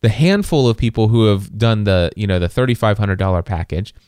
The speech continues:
But then you add in the, there are a lot of people, I think it was, like, fifteen people took me up on my one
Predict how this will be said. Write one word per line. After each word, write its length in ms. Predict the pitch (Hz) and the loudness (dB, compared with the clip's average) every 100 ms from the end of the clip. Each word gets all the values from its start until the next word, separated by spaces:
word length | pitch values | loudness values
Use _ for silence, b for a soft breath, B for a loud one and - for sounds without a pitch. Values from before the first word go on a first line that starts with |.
| b b b - | b b b -2
But 180 | 131 | 0
then 260 | 131 160 156 | 2 0 2
you 140 | 143 | 0
add 220 | 127 127 127 | 0 0 0
in 380 | 123 117 110 - | 2 0 0 -4
the, 360 | 110 110 104 - | -2 0 0 -4
there 320 | 71 113 107 | -8 -2 0
are 20 | |
a 80 | 98 | 0
lot 320 | 92 107 123 | -2 -2 -2
of 80 | 120 | -2
people, 220 | 113 - | -2 -4
I 40 | 110 | -2
think 140 | 135 | -2
it 40 | |
was, 100 | 113 | 0
like, 260 | 104 90 _ | -2 -4 _
fifteen 560 | - 131 - 131 127 110 | -2 -2 -2 -4 -4 -2
people 420 | 123 120 90 - b b | -4 0 -2 -2 b b
took 200 | - 117 | -2 0
me 80 | 110 | 2
up 160 | 104 - | 0 0
on 140 | 104 | 0
my 160 | 98 95 | 2 2
one 500 | 101 101 110 113 | 0 0 2 0